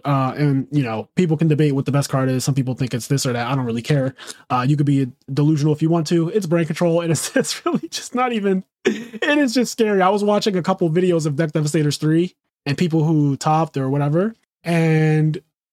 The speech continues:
a lot of the replays, a lot of the games, winning or losing, were just brain control. Like, the whole game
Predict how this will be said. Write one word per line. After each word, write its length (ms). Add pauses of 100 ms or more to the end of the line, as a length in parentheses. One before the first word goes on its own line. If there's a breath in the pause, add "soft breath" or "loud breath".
(140)
a 100
lot 320
of 120
the 80
replays, 880 (420)
a 60
lot 220
of 80
the 80
games, 640 (520)
winning 320
or 80
losing, 600 (380)
were 140
just 240
brain 180
control. 400
Like, 200
the 140
whole 380
game 460